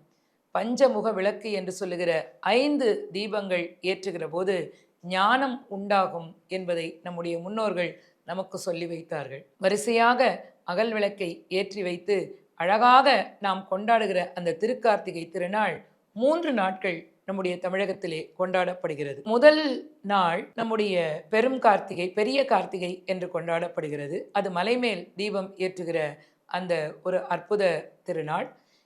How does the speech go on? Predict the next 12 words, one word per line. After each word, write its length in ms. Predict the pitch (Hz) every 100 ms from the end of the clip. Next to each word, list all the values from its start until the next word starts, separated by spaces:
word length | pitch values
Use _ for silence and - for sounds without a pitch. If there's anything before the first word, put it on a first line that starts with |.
| _
இரண்டாவது 640 | 196 254 320 339 330 285 247
நாள் 260 | 214 196
ஏற்றுகிற 460 | 208 208 208 185 160
தீபம் 480 | 196 185 175 170 - -
நீர்நிலைகளை 920 | 202 277 320 294 233 208 190 180 175 - _ _ _ _
எண்ணி, 560 | - 180 185 208 220 -
அதற்காக, 680 | 175 185 202 214 196 180 175
அதை 280 | 180 226 294
காப்பதற்காக 920 | 214 196 190 180 180 170 156 156 151 _ _ _
ஏ-, 100 | 180
நீர்நிலைகளே 840 | 190 208 262 277 262 220 190 180 -
ஏற்றப்படுகிற 800 | 180 180 196 180 170 160 147